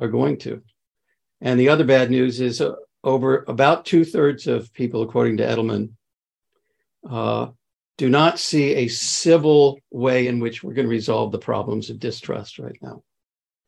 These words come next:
So how, how, how do we, how do we deal with this problem? I think we deal with this problem when Tanvir talks to people in Germany about empathy, and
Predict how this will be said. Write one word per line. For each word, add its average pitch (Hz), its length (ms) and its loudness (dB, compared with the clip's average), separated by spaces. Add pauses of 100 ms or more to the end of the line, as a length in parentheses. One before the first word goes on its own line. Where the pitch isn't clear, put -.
(300)
So 123 540 -2 (320)
how, - 240 -4 (560)
how, 143 160 2
how 147 240 2
do 151 100 4
we, 135 400 2 (1160)
how 151 160 2
do 147 80 6
we 139 100 0
deal 135 220 2
with 143 120 4
this 131 140 0
problem? 151 420 -2
I 113 120 -10
think 120 320 -6 (400)
we 117 80 0
deal 127 220 2
with 123 120 0
this 123 140 -4
problem 123 320 0
when 113 340 -2
Tanvir 131 460 0
talks 120 300 -2
to 117 320 -2 (240)
people 123 260 -2
in 120 140 0
Germany 127 440 2
about 120 380 -2
empathy, 127 640 0
and 107 180 -4